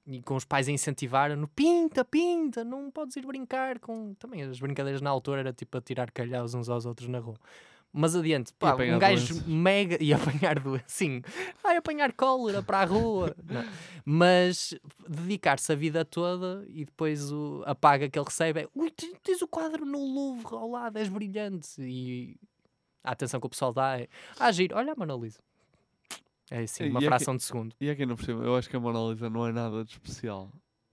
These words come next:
Speaker 2: Percebes?
Speaker 1: Mona-, Mona-, pois não, é
Speaker 2: É um retrato. Há ga-, há gajos nas ruas do, do Algarve a fazer, a fazer isso por
Speaker 1: Ah,
Speaker 2: cinco
Speaker 1: e,
Speaker 2: euros.
Speaker 1: então, ah, é? E se, se fosse um homem, já dirias o mesmo, Tiago?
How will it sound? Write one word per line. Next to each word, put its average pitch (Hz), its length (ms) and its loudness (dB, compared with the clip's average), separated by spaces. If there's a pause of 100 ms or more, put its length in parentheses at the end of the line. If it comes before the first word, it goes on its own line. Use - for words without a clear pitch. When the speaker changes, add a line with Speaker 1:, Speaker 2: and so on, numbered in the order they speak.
(140)
Speaker 2:
Percebes? 147 240 -4
Speaker 1:
Mona-, 190 240 2
Mona-, 226 260 2
pois - 220 -4
não, 139 240 -6
é 131 160 0
Speaker 2:
É 160 80 6
um 151 80 -2
retrato. - 720 0
Há 123 120 2
ga-, 123 280 0
há 123 40 0
gajos 127 360 2
nas 123 180 -2
ruas 123 320 0
do, 117 420 -2
do 123 140 -2
Algarve 120 720 0
a 127 60 -6
fazer, 120 440 -2 (140)
a - 20 -10
fazer 131 280 0
isso 123 100 -2
por 135 100 -2
Speaker 1:
Ah, 135 40 4
Speaker 2:
cinco 127 220 -4
Speaker 1:
e, 127 40 2
Speaker 2:
euros. 110 240 0
Speaker 1:
então, 156 240 -6 (220)
ah, 135 100 0
é? 135 160 0 (240)
E 127 100 -14
se, - 200 0
se - 120 -4
fosse 156 280 -4
um 147 100 -2
homem, 117 320 -2
já 127 140 0
dirias 127 400 -4
o 123 40 -4
mesmo, 123 720 -8
Tiago? 113 340 -14